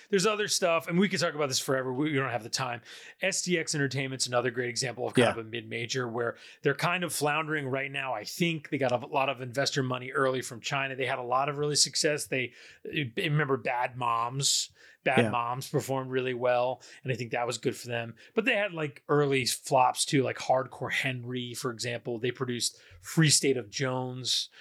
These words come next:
Speaker 1: the Gary Ross movie with, uh, Matthew McConaughey that just didn't make a lot of money. So, eh, the, you have this niche, you know, and, like, for example, stuff like Blumhouse,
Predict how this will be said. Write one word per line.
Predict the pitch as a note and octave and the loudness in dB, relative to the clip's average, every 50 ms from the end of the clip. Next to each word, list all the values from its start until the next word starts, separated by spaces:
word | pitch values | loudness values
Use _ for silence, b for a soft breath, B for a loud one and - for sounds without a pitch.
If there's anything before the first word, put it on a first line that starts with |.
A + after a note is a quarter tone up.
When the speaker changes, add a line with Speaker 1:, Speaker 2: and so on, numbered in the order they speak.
| B B _ _ | B B _ _
Speaker 1:
the | - C3 | 0 2
Gary | A#2 A#2+ C3 B2+ B2 | 4 2 2 2 4
Ross | A#2+ A#2+ A#2+ A#2+ A2+ - C#3+ | 4 4 4 4 2 2 2
movie | C3 B2 A#2 A#2+ A#2 | 0 2 2 0 0
with, | A2+ A2+ A2 G#2+ - | 0 -2 -4 -2 -2
uh, | A#2+ A2 G#2+ G#2 A2 - - | -2 -2 -2 -2 -4 -6 -6
Matthew | C3 B2 A#2 G#2+ - C3+ A#2+ A2+ | -4 -2 -2 -2 -2 -4 -4 -4
McConaughey | A2 - A2+ A#2 A#2 A#2+ A2+ A#2+ A#2+ A2 | -4 -4 -2 -2 -2 -2 -2 -2 -2 -4
that | A2+ G#2 A#2 - - _ _ _ _ - D#3+ D3+ | -4 -6 -6 -8 -12 _ _ _ _ -14 -8 -4
just | B2+ B2 A#2 - | -2 -2 -2 0
didn't | - C3 A#2 A#2 A2 | 2 0 0 0 -2
make | A2 G#2 | -8 -6
a | A2 | -4
lot | G#2+ G2+ G2+ | -4 -4 -4
of | G#2 | -6
money. | G#2+ A2 A#2 A2+ A2+ A2 A2 B B B B B B B B B B B B B | -8 -10 -8 -8 -8 -8 -10 B B B B B B B B B B B B B
So, | - - - C4 B3 A#3 | 2 4 4 4 4 2
eh, | - - - - - - - - - - - - - | 0 -4 -8 -10 -10 -10 -12 -16 -20 -20 -18 -14 -6
the, | F#3 F#3 C4+ A3+ - - - - - - | 0 4 4 4 4 2 -6 -20 -6 2
you | F#3 F#3+ A#3 A3+ | 4 4 6 6
have | F3 G3+ A#3+ A#3 A#3+ A#3+ B3 A#3 - - - _ _ - | 6 4 2 2 0 -2 -4 -6 -10 -14 -20 _ _ -4
this | D#3 C#3+ E3 F3+ F3 D3+ - - - E3 | 2 6 6 6 8 6 4 4 2 -2
niche, | D3 D3 D3+ D#3+ E3+ F3 F3+ F3 - - - - - - - _ _ _ _ _ _ _ _ _ _ _ _ | -2 0 2 2 4 4 4 4 2 2 0 -2 -4 -6 -10 _ _ _ _ _ _ _ _ _ _ _ _
you | - F3+ | 4 4
know, | G#3 G#3+ | 6 6
and, | G#3+ A3+ | 4 2
like, | A3+ G3+ - - | 2 0 0 -2
for | - - G#3 F#3 | 2 4 4 4
example, | D3 D3+ G3 F3+ D3 D3 | 4 4 0 0 0 -2
stuff | C#3 - - G3+ F3 - F3 | 0 0 2 0 0 0 0
like | D3+ C#3+ B2+ A2+ | 0 0 -2 -2
Blumhouse, | D#3+ C#3+ D3 D3+ D#3+ E3 D#3 C3 B2 A2+ G2+ F#2+ G#2+ A2+ - - - - - | 0 0 2 2 2 0 0 -2 -2 -2 -2 -4 -2 0 2 2 2 2 0